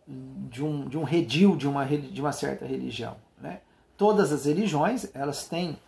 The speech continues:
como âmago a questão espiritual, sem dúvida nenhuma, a questão da fé, porque senão não seria religião, seria um clube de pensadores.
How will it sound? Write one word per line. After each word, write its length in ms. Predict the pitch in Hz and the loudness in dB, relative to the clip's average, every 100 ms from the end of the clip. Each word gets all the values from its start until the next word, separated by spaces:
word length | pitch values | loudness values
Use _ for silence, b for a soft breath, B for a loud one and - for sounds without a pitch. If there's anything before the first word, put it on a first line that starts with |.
| b b b b b _ _ | b b b b b _ _
como 420 | 139 139 151 151 | -8 -2 -2 -2
âmago 640 | 147 151 180 226 226 330 - _ _ _ | 0 2 4 4 2 -2 -4 _ _ _
a 240 | 131 127 117 | -10 -8 -6
questão 260 | - - | -6 -8
espiritual, 540 | 113 - - 233 214 233 | -8 -12 -8 2 2 2
sem 340 | - - 127 | -8 -12 -12
dúvida 240 | 117 123 165 | -10 -4 0
nenhuma, 300 | 220 175 113 | 0 0 -4
a 20 | |
questão 240 | - 110 | -12 -4
da 140 | 127 165 | -2 0
fé, 320 | 175 151 - - | -2 -2 -6 -20
porque 140 | - - | -20 -10
senão 180 | 185 208 | -4 -4
não 160 | 240 | -2
seria 240 | - 220 202 | -2 4 4
religião, 480 | 190 135 170 135 - b b b b b b | 4 4 2 2 -4 b b b b b b
seria 260 | _ 135 147 | _ -8 -6
um 60 | 156 | -2
clube 220 | 170 165 | -2 -2
de 100 | 147 | -4
pensadores. 920 | 175 160 156 143 165 156 117 - | -4 0 0 2 4 4 2 -8